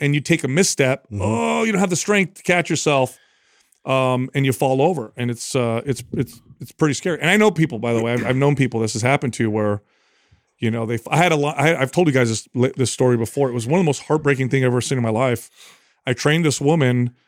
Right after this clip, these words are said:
Speaker 1: for a while. She was, uh, late seventies. Her daughter hired me to train her. And, um, she already had signs of dementia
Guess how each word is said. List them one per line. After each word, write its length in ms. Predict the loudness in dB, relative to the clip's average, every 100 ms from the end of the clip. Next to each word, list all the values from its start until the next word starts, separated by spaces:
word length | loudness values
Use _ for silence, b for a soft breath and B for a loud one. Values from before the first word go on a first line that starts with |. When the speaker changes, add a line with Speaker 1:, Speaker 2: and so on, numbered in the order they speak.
| _ _ _
Speaker 1:
for 240 | 0 2
a 60 | 0
while. 760 | 0 2 2 2 -2 -4 -6 _
She 160 | 0 2
was, 320 | 4 2 -4 -6
uh, 720 | -2 0 0 0 -2 -2 -6 -4
late 240 | 0 0
seventies. 580 | 2 0 2 0 -2 -8 -10
Her 140 | -8
daughter 440 | -2 2 2 2
hired 280 | 0 0 0
me 80 | 0
to 60 | -4
train 260 | -4 -4
her. 220 | -4 -8 -10 b b b b b b b _
And, 420 | 0 2 2 0
um, 360 | -2 -2 -2 -6
she 200 | -4 0
already 200 | 2 2
had 200 | 0 0
signs 300 | 0 0 0
of 80 | 0
dementia 480 | 0 0 -2 -6